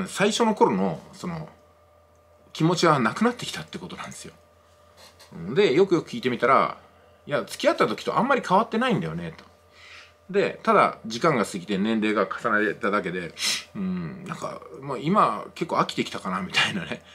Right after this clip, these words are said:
気持ちになってるそうで、ただ付き合うのはいいけれども、いきなりそういうふうな将来のことを持ち出されたんで、もう今度は負担になってきたっていうわけなんですよ。で、そこでね、私がどういう回答したかっていうと、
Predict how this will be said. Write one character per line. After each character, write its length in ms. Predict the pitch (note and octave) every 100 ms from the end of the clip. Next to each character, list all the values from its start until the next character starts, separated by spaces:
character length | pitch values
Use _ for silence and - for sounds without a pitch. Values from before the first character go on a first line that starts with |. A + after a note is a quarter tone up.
| -
気 80 | B2+
持 100 | A#2+
ち 100 | A#2+
に 60 |
な 80 | B2
っ 60 | A#2+
て 60 |
る 80 | E2
そ 180 | D#2 F2
う 40 |
で、 260 | F2 F#2+ D#2
た 80 | -
だ 80 | E3+
付 200 | - -
き 80 | D4
合 80 | C#4+
う 40 |
の 80 | C#3+
は 100 | G#2
い 80 | A2+
い 40 |
け 100 | G2
れ 40 | D2+
ど 100 | D#2+
も、 340 | A2 F2+ D2+ - - - - - _ _
い 80 | B2+
き 100 | D#3+
な 100 | G3+
り 200 | A#3 D3+
そ 140 | -
う 20 | A#2+
い 40 |
う 20 |
ふ 40 | A2+
う 20 |
な 100 | F#2
将 160 | - C#3+
来 120 | G2
の 60 |
こ 80 | E2
と 60 | F2
を 40 |
持 120 | F#2
ち 100 | F#2
出 60 | G#2
さ 80 | G#2
れ 80 | F2
た 100 | D2+
ん 60 |
で、 80 | E2+
も 100 | A2
う 20 |
今 140 | - A#3+
度 60 |
は 40 | G2
負 60 |
担 140 | - A3+
に 60 |
な 100 | B3+
っ 20 | C4+
て 100 | -
き 40 |
た 100 | F3
っ 40 |
て 80 | E3
い 40 | E3
う 20 |
わ 60 |
け 60 | D#3+
な 80 | D3+
ん 40 |
で 80 | -
す 40 |
よ。 100 | - - _ _ _ _ _ _
で、 60 | D#3+
そ 100 | F#3+
こ 80 | A#3
で 100 | C#4+
ね、 80 |
私 280 | C#4+ C#3 D#3+
が 60 | B2+
ど 100 | E3
う 60 | E3
い 40 |
う 40 |
回 200 | F2+ F#2
答 120 | F#2 F#2
し 80 |
た 40 | -
か 100 | C#2+
っ 20 |
て 160 | - -
い 20 |
う 40 |
と、 180 | - C#2+